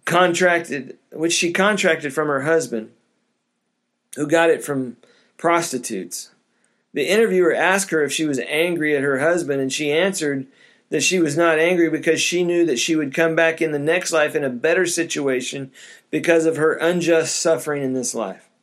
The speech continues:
And I thought, what a lie of Satan.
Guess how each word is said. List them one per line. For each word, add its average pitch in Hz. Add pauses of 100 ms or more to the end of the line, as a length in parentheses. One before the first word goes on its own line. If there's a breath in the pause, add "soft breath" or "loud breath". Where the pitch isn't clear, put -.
(920)
And 147
I 143
thought, 139
what 185
a 190
lie 165
of 147
Satan. -